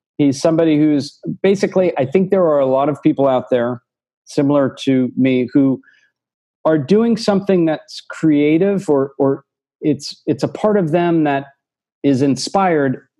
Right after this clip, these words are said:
but what are they serving? What do you, and, and there's a sense of, I'm putting all this effort into making this app that's gonna help people get a better parking space. And the creative, creativity of, like, what I'm doing is great,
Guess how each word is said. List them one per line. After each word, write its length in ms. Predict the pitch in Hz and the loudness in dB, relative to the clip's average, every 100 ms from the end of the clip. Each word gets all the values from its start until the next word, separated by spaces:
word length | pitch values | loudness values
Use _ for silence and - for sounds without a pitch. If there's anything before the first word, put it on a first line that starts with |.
| _ | _
but 200 | 160 160 | -2 0
what 180 | 151 175 | 0 2
are 120 | 190 165 | 2 0
they 140 | 139 | -2
serving? 640 | - 156 156 117 107 107 113 | -2 0 0 0 -2 -2 0
What 100 | 143 | 0
do 60 | |
you, 200 | 147 143 | 0 -2
and, 280 | 147 143 139 147 | -2 0 -2 -2
and 180 | 139 | 0
there's 180 | 139 131 | 0 -2
a 60 | 135 | -4
sense 360 | - - - | -2 -2 0
of, 320 | 147 139 127 - _ _ _ _ _ _ _ _ _ _ - | 0 0 -2 -10 _ _ _ _ _ _ _ _ _ _ -2
I'm 160 | 143 | -2
putting 300 | - 233 220 | 2 2 2
all 160 | 208 196 | 0 0
this 180 | 170 190 | 0 -2
effort 340 | 180 165 156 | 0 0 2
into 180 | 151 147 | 0 2
making 400 | 156 165 151 143 | 0 0 0 0
this 180 | 127 - 135 | 0 -4 -4
app 340 | 147 98 - _ _ _ _ _ _ - | -4 -4 -12 _ _ _ _ _ _ -4
that's 240 | 143 135 | -2 -2
gonna 240 | - 170 147 | 0 0 2
help 340 | 160 180 - | 0 -2 -2
people 320 | 190 190 165 143 | 2 4 4 2
get 280 | 120 165 | 2 2
a 40 | 143 | 2
better 280 | - 175 175 | 0 0 0
parking 460 | - 180 170 135 | 0 -2 0 -2
space. 520 | 110 - 98 - - - _ _ _ - | -2 -2 -4 -6 -18 -20 _ _ _ -2
And 240 | 165 170 | 0 2
the 80 | 170 | 0
creative, 720 | 175 - 220 269 254 233 233 - 170 | -4 -2 0 2 2 2 0 -4 -6
creativity 800 | - 220 196 - 269 247 185 156 | 0 0 0 -2 0 2 2 2
of, 120 | 135 | 2
like, 180 | 147 135 | -2 0
what 120 | 220 | 0
I'm 120 | 226 190 | 2 2
doing 280 | 233 185 | 2 0
is 60 | 151 | 0
great, 160 | 226 | -2